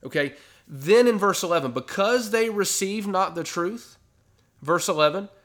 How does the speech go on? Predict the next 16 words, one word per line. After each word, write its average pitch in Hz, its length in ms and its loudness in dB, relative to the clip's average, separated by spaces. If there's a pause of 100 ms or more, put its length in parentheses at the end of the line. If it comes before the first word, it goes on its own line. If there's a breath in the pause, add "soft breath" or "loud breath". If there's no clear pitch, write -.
(300 soft breath)
"And 185 240 0
for 170 160 0
this 165 460 -2
cause 123 640 -2 (320)
God 151 400 0
shall 131 260 -2
send 170 480 -2
them 170 160 -4
strong 143 540 -2
delusion, 120 560 -4
that 123 160 -4
they 120 100 -4
should 123 220 -12
believe 117 240 -10
a 120 40 -10
lie." 117 280 -14